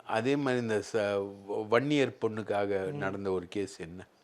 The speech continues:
Speaker 1: இதெல்லாமே வந்து இவங்கெல்லாம் சொல்றவங்க வந்து நாடக காதல்.
Speaker 2: ஆமா, நாடக காதல்.
Speaker 1: நாடக காதல். அது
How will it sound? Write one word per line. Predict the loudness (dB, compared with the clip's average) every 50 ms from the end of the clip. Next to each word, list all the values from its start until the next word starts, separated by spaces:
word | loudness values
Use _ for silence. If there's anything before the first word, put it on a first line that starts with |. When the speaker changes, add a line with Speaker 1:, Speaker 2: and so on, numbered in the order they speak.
| _ -20 -20 -20 -20 -20 -20 -20 _ _ -8
Speaker 1:
இதெல்லாமே | -6 -4 0 2 2 4 6 6 6 6 4 2 2 4 4
வந்து | 4 2 2 0 0 0 2 2
இவங்கெல்லாம் | 2 2 0 0 0 0 0 2
சொல்றவங்க | 4 4 6 6 6 4 4 4
வந்து | 2 0 0 0
நாடக | 4 8 8 8 8 8 6 4 2 0
காதல். | 0 -2 -4 -4 -4 -4 -4 -6 -6 -6
Speaker 2:
ஆமா, | -8 -6 -6 -6 -4
நாடக | -2 0 0 0 -2 -4 -8
காதல். | -12 -14 -16 -16 -18 -20 -18 -14
Speaker 1:
நாடக | -8 -2 2 2 4 4 2 2 0 -2
காதல். | -4 -6 -8 -8 -8 -8 -8 -10 -10 -10
அது | -10 -10 -12 -14 -18